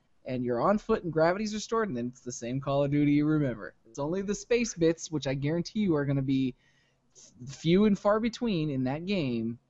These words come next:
I would be willing to stake money on it that those are very, very small, very select sections that have that, and then the rest of it is standard run and gun on foot Call of Duty that you remember.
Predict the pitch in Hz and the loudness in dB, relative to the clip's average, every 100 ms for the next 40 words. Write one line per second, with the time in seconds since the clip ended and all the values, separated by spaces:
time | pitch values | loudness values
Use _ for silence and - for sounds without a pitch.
0 | _ 135 139 143 143 147 165 147 135 - | _ -4 0 2 4 4 2 0 -4 -4
1 | 190 208 220 185 139 131 131 127 - 135 | -4 -4 -2 0 0 0 -4 -6 -6 -4
2 | 127 117 123 139 151 170 170 143 147 156 | -4 -6 -2 2 4 4 2 2 4 4
3 | 151 - 143 131 135 139 - 127 135 135 | 2 -2 -2 0 -2 -2 -4 -2 -4 -4
4 | - 101 - 120 117 - _ _ 117 123 | -8 -10 -12 -10 -10 -12 _ _ -8 -6
5 | 123 127 113 113 107 117 - 123 120 113 | -4 -6 -6 -8 -6 -8 -8 -6 -4 -4
6 | - 113 117 123 123 123 127 123 127 127 | -6 -6 -6 -6 -6 -4 -2 -2 -2 -2
7 | 123 - 123 - 120 131 135 135 131 135 | -4 -4 -8 -6 -6 -4 -4 -4 -6 -6
8 | 147 143 120 76 | -6 -6 -6 -10